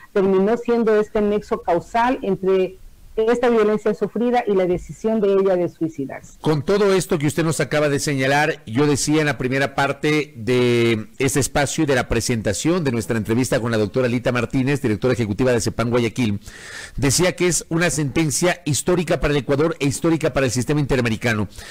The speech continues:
Speaker 2: Es la primera vez que el sistema, que la Corte Interamericana sanciona a un Estado por un hecho asociado a violencia sexual en el contexto educativo, doctora.
Speaker 1: Efectivamente, Fabricio, y la Corte lo señala,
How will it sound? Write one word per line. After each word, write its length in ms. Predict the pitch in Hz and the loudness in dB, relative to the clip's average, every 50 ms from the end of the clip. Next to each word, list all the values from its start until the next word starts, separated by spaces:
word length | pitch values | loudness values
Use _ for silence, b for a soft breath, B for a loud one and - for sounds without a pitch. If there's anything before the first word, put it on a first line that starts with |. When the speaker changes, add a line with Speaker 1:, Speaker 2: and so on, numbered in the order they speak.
| B B B B | B B B B
Speaker 2:
Es 220 | 202 233 254 208 254 | 0 2 2 2 0
la 100 | 262 202 | 0 0
primera 480 | - 208 190 165 165 196 226 233 190 | 0 -2 -2 0 2 2 2 2 2
vez 280 | 160 170 208 208 - - | 2 2 2 0 0 -2
que 100 | - 185 | -2 -2
el 80 | 165 | -2
sistema, 560 | 135 - 147 131 - - - 170 165 151 143 - | -2 -2 -2 -2 -2 0 0 2 2 2 0 0
que 140 | - 143 | -2 -2
la 180 | 131 127 - - | -2 -2 -2 0
Corte 300 | 175 202 214 208 - 208 | 0 0 0 0 0 -4
Interamericana 680 | 175 147 160 147 139 135 127 120 - 160 170 185 175 | -2 0 0 0 0 0 -2 -2 -2 0 0 0 -2
sanciona 1120 | - - - 170 147 139 139 135 120 - - - 156 175 196 202 190 147 131 135 139 139 B B B B B - - | -2 -2 -2 -2 0 0 -2 -2 0 -2 0 2 2 4 4 2 2 0 0 -2 -2 -4 B B B B B -8 -2
a 100 | 123 135 | 0 2
un 220 | 151 175 175 175 | 2 2 2 2
Estado 640 | 165 135 - - - 170 165 160 143 135 147 151 147 b b b b b b _ _ - | 0 0 0 0 0 2 2 2 2 2 0 -2 -4 b b b b b b _ _ -2
por 140 | 156 156 | 2 2
un 480 | 156 156 170 185 196 202 202 190 - - - | 4 4 4 2 2 0 -2 -4 -8 -6 -2
hecho 440 | 165 190 190 - - 190 202 202 196 - | 0 0 0 0 0 0 0 0 0 -2
asociado 800 | 151 151 - - 147 127 - - 175 185 185 185 175 202 202 - - | -4 -4 -2 -4 -4 -4 -2 0 0 2 2 2 2 0 -2 -2 -2
a 120 | 139 147 | -2 -2
violencia 560 | 131 139 147 143 151 180 185 170 - 185 170 | 0 2 2 2 2 2 0 0 0 0 0
sexual 360 | - 160 131 - - 165 180 | 0 -2 -4 -2 0 0 0
en 120 | 185 175 175 | 0 0 -2
el 100 | 160 131 | -2 -2
contexto 420 | 143 143 120 - 180 160 - 185 | -2 -4 0 0 -2 0 2 2
educativo, 440 | 160 151 - 139 127 - 185 190 190 | 0 2 0 -2 -2 0 0 0 2
doctora. 500 | 170 151 135 - 185 131 85 69 - - - - _ _ _ _ _ _ _ _ _ _ _ _ _ - - b b b b b _ | 0 0 0 2 2 2 2 0 -6 -16 -20 -20 _ _ _ _ _ _ _ _ _ _ _ _ _ -20 -20 b b b b b _
Speaker 1:
Efectivamente, 1500 | 214 214 - 226 220 226 - 247 247 240 240 233 226 226 226 220 - 226 220 220 214 208 202 196 185 180 180 175 170 170 | -4 0 0 -2 -2 0 0 0 2 2 2 2 0 0 -2 0 0 2 2 4 2 2 0 0 0 0 0 -2 -2 -2
Fabricio, 640 | - 196 175 190 226 247 262 254 - 269 233 226 220 | -4 -4 -2 -2 0 0 -2 -2 0 0 0 0 0
y 80 | 208 214 | 0 0
la 180 | 196 190 175 180 | 2 2 0 0
Corte 260 | - 214 208 208 233 | 0 -2 -2 0 0
lo 140 | 214 196 190 | 0 0 -2
señala, 640 | - - 185 185 185 190 196 208 202 202 208 202 | -4 -6 -4 -4 -2 -2 -2 -2 -2 -2 -2 -4